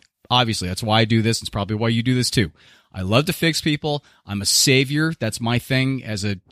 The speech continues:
as a kid. That's my program. So I, I get in, I've gotten, gotten into a lot of relationships to where I, I thought, you know what, I could save this person, or I could be the social worker,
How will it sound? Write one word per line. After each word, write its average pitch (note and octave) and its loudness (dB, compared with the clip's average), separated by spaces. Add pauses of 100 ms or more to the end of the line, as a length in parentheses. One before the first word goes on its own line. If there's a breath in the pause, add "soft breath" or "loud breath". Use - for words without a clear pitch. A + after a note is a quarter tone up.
as A2 -6
a G#2+ -4
kid. B2+ 0
That's G#2+ -8
my G#2+ -2
program. G2 -6 (340 loud breath)
So A#2+ 0 (260 soft breath)
I, C3 0
I C3 2
get D#3+ 0
in, D#3+ 0
I've C#3 0
gotten, D3+ -4
gotten D3 0
into C3+ 0
a - 0
lot A#2+ 4
of E3+ 0
relationships E3 0
to C3+ 2
where A#2 0
I, A2+ 0 (180)
I A#2 -2
thought, A#2 2 (120)
you B2+ 0
know C3+ 6
what, D3+ 0
I C3 2
could G#2+ -4
save C#3+ 2
this C#3+ -4
person, C#3+ 0 (220 soft breath)
or A#2 -2
I C3 4
could B2+ 0
be C3 2
the A2+ -2
social C#3 0
worker, D3 -2